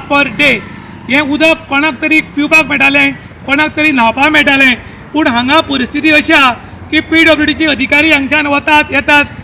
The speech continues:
खुबशे लोक वतात येतात, पॉलिटिशियन लोक येता वतात, पूण कोणाची हांगा नजर ना. एसी गाडी घेवन भोंविल्ल्यान तांची सकयल नजर उरना आनी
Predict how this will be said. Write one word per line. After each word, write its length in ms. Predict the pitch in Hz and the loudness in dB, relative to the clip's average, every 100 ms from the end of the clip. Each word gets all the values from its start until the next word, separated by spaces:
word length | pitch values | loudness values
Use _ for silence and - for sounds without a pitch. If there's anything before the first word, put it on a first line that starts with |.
| - - | -14 -6
खुबशे 400 | - 302 - 311 | -2 -2 0 0
लोक 220 | 294 320 294 | 2 2 2
वतात 300 | 294 302 294 | 0 0 0
येतात, 320 | 285 294 277 - - - - | 0 0 -2 -4 -14 -14 -4
पॉलिटिशियन 460 | 262 262 262 311 | -2 -2 -2 0
लोक 200 | 302 302 | 0 0
येता 220 | 285 302 302 | 0 2 0
वतात, 300 | 294 302 254 - - - | 2 2 0 -2 -16 -10
पूण 140 | - 294 | -6 -4
कोणाची 400 | 247 262 262 294 | 0 0 0 2
हांगा 280 | 294 277 302 | 2 2 2
नजर 380 | 269 285 294 302 | 2 2 4 2
ना. 220 | 285 277 277 - - - - - - | 4 2 0 -6 -18 -18 -18 -12 -4
एसी 300 | 285 349 359 | -2 0 2
गाडी 260 | 311 330 | 4 4
घेवन 180 | 311 320 | 2 2
भोंविल्ल्यान 480 | 320 294 294 302 254 - - - - - | 4 4 4 2 2 -2 -8 -8 -8 -2
तांची 340 | 262 285 339 | 0 2 0
सकयल 360 | 311 277 294 302 | 0 0 2 2
नजर 240 | 302 330 320 | 2 2 2
उरना 360 | 311 311 311 269 - - - | 2 2 2 2 -2 -2 0
आनी 120 | - | 0